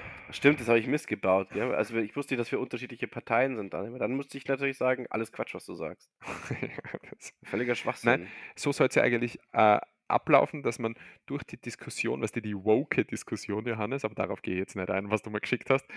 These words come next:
Speaker 2: weil ich hab mir
Speaker 1: <laughs>
Speaker 2: das zu drei Viertel angeschaut mittlerweile, bin aber noch nicht ganz durch.
Speaker 1: Ja, das, da kö-, können wir aber gerne mal
Speaker 2: Äh,
Speaker 1: drüber reden,
Speaker 2: können wir
Speaker 1: das fand
Speaker 2: gerne
Speaker 1: ich,
Speaker 2: in der nächsten Folge, wenn
Speaker 1: also,
Speaker 2: du magst,
Speaker 1: ich,
Speaker 2: ja.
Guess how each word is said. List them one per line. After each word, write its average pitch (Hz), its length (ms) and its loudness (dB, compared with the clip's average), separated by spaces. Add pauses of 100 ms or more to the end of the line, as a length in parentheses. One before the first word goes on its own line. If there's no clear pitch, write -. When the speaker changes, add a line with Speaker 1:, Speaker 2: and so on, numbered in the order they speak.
(300)
Speaker 2:
weil 110 140 8
ich 107 60 8
hab 107 120 8
mir 110 100 6
Speaker 1:
<laughs> - 0 -
Speaker 2:
das 117 180 4
zu - 120 2
drei 113 260 10
Viertel 120 260 4
angeschaut 110 500 6
mittlerweile, 113 360 4
bin 110 140 -2
aber 104 120 0
noch 101 120 -2
nicht 98 120 -4
ganz 98 220 -6
durch. 117 260 -2 (460)
Speaker 1:
Ja, 110 320 6
das, - 340 -14
da 110 80 -6
kö-, - 220 -2
können 107 160 8
wir 104 60 8
aber 104 100 6
gerne 113 200 6
mal 123 100 6
Speaker 2:
Äh, - 0 -
Speaker 1:
drüber 113 260 2
reden, 120 180 6
Speaker 2:
können - 20 8
wir 120 80 8
Speaker 1:
das - 60 0
fand 120 160 12
Speaker 2:
gerne 123 120 8
Speaker 1:
ich, - 0 -
Speaker 2:
in 117 60 4
der 113 80 6
nächsten 110 320 0
Folge, 104 280 4
wenn 120 80 2
Speaker 1:
also, - 0 -
Speaker 2:
du 123 60 6
magst, 104 320 -2
Speaker 1:
ich, - 20 -18
Speaker 2:
ja. 101 100 -8